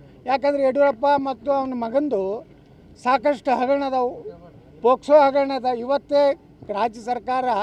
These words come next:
ಕೋರ್ಟ್‌ನಲ್ಲಿ ಸರಿಯಾಗಿ ವಾದ ಮಾಡಿದ್ರೆ ಯಡಿಯೂರಪ್ಪ ಜೈಲಿಗೆ ಹೋಗ್ತಾನೆ, ಸಾವಿರಾರು ಕೋಟಿ ರೂಪಾಯಿ ಲೂಟಿ ಮಾಡಿದಾನೆ.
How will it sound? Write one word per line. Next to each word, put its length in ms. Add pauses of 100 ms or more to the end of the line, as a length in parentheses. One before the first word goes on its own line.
(760)
ಕೋರ್ಟ್‌ನಲ್ಲಿ 540
ಸರಿಯಾಗಿ 420
ವಾದ 240
ಮಾಡಿದ್ರೆ 440
ಯಡಿಯೂರಪ್ಪ 400
ಜೈಲಿಗೆ 300
ಹೋಗ್ತಾನೆ, 340 (1040)
ಸಾವಿರಾರು 380
ಕೋಟಿ 220
ರೂಪಾಯಿ 200
ಲೂಟಿ 300
ಮಾಡಿದಾನೆ. 460